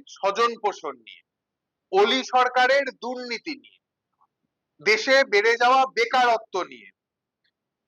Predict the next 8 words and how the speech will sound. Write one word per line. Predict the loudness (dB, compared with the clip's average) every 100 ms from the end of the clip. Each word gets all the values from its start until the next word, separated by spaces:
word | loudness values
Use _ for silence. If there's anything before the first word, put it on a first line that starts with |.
| _
এর | 0 4
আগে | 2 2
আমরা | -2 -2 -6 -6 _
দে-, | -6 -6 -16 _
দেখেছি | -6 -2 -4 -4 -10
নেপালের | -6 -2 -2 -6 -8
সদ্য | -10 -4 -4 -2
প্রাক্তন | -2 -4 _ -4